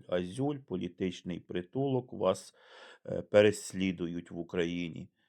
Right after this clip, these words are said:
І, е, нехай вам письмово дають, е, документ, що вам відмовляють в політичному притулку, що ви просите,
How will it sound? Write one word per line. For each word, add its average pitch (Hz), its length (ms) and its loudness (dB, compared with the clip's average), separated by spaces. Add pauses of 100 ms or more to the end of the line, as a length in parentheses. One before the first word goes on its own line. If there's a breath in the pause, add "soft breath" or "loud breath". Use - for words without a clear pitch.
(640 soft breath)
І, 113 380 4
е, 95 500 6
нехай 120 380 6
вам 107 280 4
письмово 104 760 2
дають, 87 540 0
е, 90 440 -4 (220)
документ, 107 800 0
що - 220 -8
вам 92 340 -2
відмовляють 95 920 2
в 92 420 2 (100)
політичному 90 760 -2
притулку, 87 680 -6
що - 160 -6
ви 90 120 0
просите, 92 720 0